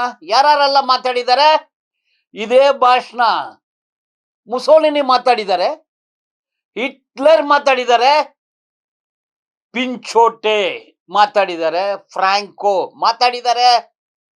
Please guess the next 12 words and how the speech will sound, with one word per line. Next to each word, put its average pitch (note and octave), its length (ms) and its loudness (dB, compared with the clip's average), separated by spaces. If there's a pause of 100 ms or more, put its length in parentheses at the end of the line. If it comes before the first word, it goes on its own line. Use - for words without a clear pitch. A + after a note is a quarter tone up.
(1200)
ಇಡಿಯಮಿನ್ E3+ 600 -4
ಕೂಡ D3+ 160 -4
ಮಾತಾಡಿದ್ದಾರೆ, F#3+ 1120 -4 (1400)
ಟ್ರಂಪ್ E4 640 -2
ಮಾತಾಡಿದ್ದಾರೆ, B3 920 0 (1120)
ಸುಗಾರ್ಟೋ B3 680 0
ಮಾತಾಡಿದ್ದಾರೆ, G3 960 -6 (720)
ಮಾರ್ಕೋಸ್ C#4+ 800 0
ಮಾತಾಡಿದ್ದಾರೆ. G#3+ 1080 0 (160)
ಅದೆಲ್ಲಾನು G#3+ 1160 -2 (800)
ಪ್ರಜಾಪ್ರಭುತ್ವ F3+ 960 -2
ಅಲ್ಲ. G3 340 -2